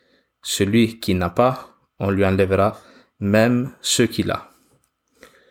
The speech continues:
Acclamons la parole de Dieu. Louange à toi, Seigneur Jésus. Alors, le texte qu'on proclame aujourd'hui, euh, fait suite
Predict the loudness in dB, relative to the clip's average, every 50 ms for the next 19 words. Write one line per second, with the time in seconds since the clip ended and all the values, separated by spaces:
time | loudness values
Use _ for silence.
0 | _ _ _ _ _ _ _ -6 -6 -4 -2 -2 0 0 0 0 -2 -2 -6 _
1 | -4 -2 -2 0 0 0 0 0 -2 -2 -4 -6 -2 0 2 2 2 0 -4 -6
2 | -4 -2 2 2 4 4 4 4 2 2 2 0 0 0 -2 -2 -2 -2 -2 -2
3 | -4 -8 -8 -6 -2 -2 0 0 0 0 0 -2 -2 -4 -8 -10 -12 -14 -18 -20
4 | _ _ _ _ _ _ _ _ _ _ _ _ _ _ _ _ _ _ _ _
5 | _ _ _ _ _ _ _ _ _ _ _ _ _ _ _ _ _ _ _ _
6 | _ _ _ _ _ _ _ _ _ _ _ _ _ -20 -20 _ _ _ _ _
7 | _ _ _ -2 0 2 2 2 2 2 0 0 0 0 -2 0 0 2 0 2
8 | 0 0 2 2 2 2 2 2 4 2 2 2 0 -2 -2 -2 0 0 0 -2
9 | -4 -6 -12 _ _ _ -6 -2 0 0 2 2 2 0 0 -2 0 0 0 0
10 | 0 0 2 2 2 2 0 -6 -14 -20 -20 -20